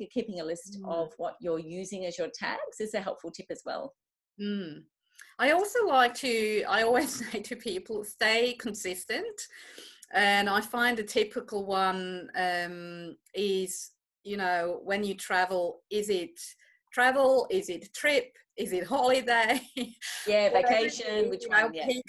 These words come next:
Speaker 2: one and always use the same one. Um, because otherwise you, you will, you won't find all the photos, because, you know, for one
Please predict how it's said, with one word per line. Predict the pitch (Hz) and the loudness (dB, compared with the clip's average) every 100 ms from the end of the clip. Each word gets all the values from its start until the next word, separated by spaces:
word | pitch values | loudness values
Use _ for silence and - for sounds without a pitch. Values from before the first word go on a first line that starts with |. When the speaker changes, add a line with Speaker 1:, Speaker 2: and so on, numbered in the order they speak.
| - | -2
Speaker 2:
one | 233 208 202 208 208 | 2 6 6 4 2
and | 208 202 | 0 0
always | - 208 202 196 190 | 0 -2 0 0 -2
use | 180 185 - | -4 -6 -10
the | 175 | -10
same | - 180 175 180 | -6 -4 -4 -4
one. | 175 160 156 160 160 - | -4 -4 -6 -10 -12 -4
Um, | 180 175 175 175 175 175 - _ _ _ _ - - - - _ | 0 2 0 -4 -10 -14 -16 _ _ _ _ -20 -20 -20 -20 _
because | 208 220 214 | -10 -6 2
otherwise | 196 214 202 196 175 175 | 2 2 0 4 4 2
you, | 196 190 | -4 -8
you | 185 190 | -8 -6
will, | 190 175 165 - _ _ | -2 -2 -4 -8 _ _
you | 190 | -8
won't | 196 196 - | -2 -2 -4
find | - 180 170 | -4 -2 -2
all | 170 175 | -2 -4
the | 190 | -4
photos, | - 180 156 147 143 156 - | -4 -2 0 0 -2 -4 -10
because, | 170 180 170 175 - | -12 -12 -12 -16 -18
you | - | -14
know, | 165 160 156 113 | -8 -6 -8 -8
for | - 175 | -6 -2
one | 180 180 175 175 | 2 2 0 -8